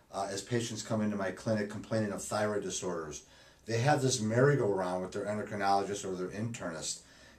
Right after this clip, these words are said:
You know, they're adjusting their Synthroid, their levothyroxine, and they're not feeling well, and it's just, just, it's just maddening and madness, okay? And I wanna,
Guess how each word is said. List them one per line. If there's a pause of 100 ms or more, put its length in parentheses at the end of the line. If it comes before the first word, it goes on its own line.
You
know,
they're
adjusting
their
Synthroid,
their
levothyroxine, (440)
and (100)
they're
not
feeling
well,
and
it's
just,
just,
it's
just
maddening
and
madness,
okay? (300)
And
I
wanna,